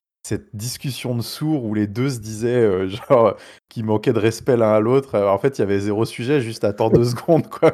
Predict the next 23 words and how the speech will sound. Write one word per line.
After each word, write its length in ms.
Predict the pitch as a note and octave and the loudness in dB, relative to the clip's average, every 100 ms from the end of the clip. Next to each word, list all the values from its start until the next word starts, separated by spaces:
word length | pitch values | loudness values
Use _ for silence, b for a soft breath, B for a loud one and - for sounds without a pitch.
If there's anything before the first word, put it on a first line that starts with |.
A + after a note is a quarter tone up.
| - | 0
Mais 160 | D3+ - | -4 -4
ils 40 | |
sont, 220 | - B2 A2+ B B | -8 -4 -4 B B
enfin, 180 | C3 B2 | 0 0
je 60 | - | 4
trouvais 160 | D3 | 2
que 40 | D3 | 2
c'était, 340 | B2 B2 A#2+ | -2 0 0
je 60 | A2+ | -2
trouvais 160 | A#2+ | -4
que 60 | C3+ | -4
c'était 320 | A#2 A2+ G#2+ | -6 -4 -4
extrêmement 540 | A#2 - C#3+ C3+ C3 A#2+ | -4 -6 -6 -2 0 2
amusant. 640 | G#2+ G#2+ A#2 A2+ C3+ F3+ B B - | 2 -2 -4 -4 -2 -4 B B -6
Et 60 | |
c'est 200 | A2 - | -4 -4
d'ailleurs 340 | A#2 C3 D3 A2 | 0 4 4 4
le 80 | G2 | 0
genre 180 | A2 | -2
de 80 | A2 | -2
petit 260 | G2+ G#2+ A#2 | -6 -8 -10
segment 340 | - A2 C#3 | -8 -6 -6
qui, 340 | C#3+ A2+ G#2 | -8 -10 -10